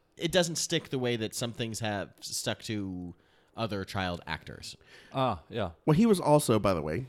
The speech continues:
Speaker 3: he also, uh, Cousin Oliver, another show.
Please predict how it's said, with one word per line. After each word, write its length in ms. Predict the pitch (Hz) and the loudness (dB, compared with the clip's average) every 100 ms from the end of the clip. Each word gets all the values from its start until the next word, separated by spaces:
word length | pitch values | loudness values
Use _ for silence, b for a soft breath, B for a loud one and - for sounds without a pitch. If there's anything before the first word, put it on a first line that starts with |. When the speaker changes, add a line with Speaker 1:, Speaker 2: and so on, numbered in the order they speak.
| - | -2
Speaker 3:
he 140 | 131 | 0
also, 320 | 107 107 123 - _ _ _ - | 0 0 -4 -6 _ _ _ 0
uh, 260 | 101 92 | 2 2
Cousin 360 | 92 127 113 120 | 2 0 2 0
Oliver, 420 | 92 104 104 113 - - | 0 -2 0 -2 -4 -6
another 320 | 123 180 208 | -2 0 -2
show. 320 | - - 120 | -6 -6 -8